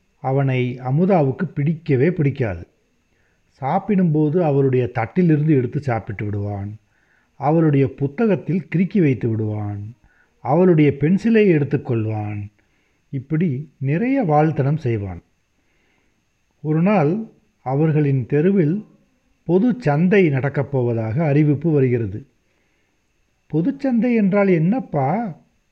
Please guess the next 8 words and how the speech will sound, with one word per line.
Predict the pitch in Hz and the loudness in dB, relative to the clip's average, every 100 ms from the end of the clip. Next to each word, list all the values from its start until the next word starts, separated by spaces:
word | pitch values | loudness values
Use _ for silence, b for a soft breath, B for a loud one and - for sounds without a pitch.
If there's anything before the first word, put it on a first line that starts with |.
| _ _ | _ _
என்று | 147 135 123 160 | -6 -4 -2 -2
அப்பாவிடம் | 143 - 147 139 127 120 | -4 -2 0 0 0 -2
கேட்டாள் | 110 110 101 123 | -4 -6 -6 -6
அமுதா. | 117 107 101 - _ _ _ _ _ _ _ _ _ _ _ - | -4 -6 -8 -12 _ _ _ _ _ _ _ _ _ _ _ -12
"நமக்கு | 113 127 127 135 - | -6 -4 -2 -4 -4
தேவையில்லாத | 123 147 170 160 151 156 151 147 156 | -2 2 2 2 2 2 2 0 -4
பழைய | 120 120 139 139 | -2 0 0 0
பொருட்களை | - 127 147 147 156 139 117 123 208 | -2 -2 -2 -2 -2 0 0 -2 -4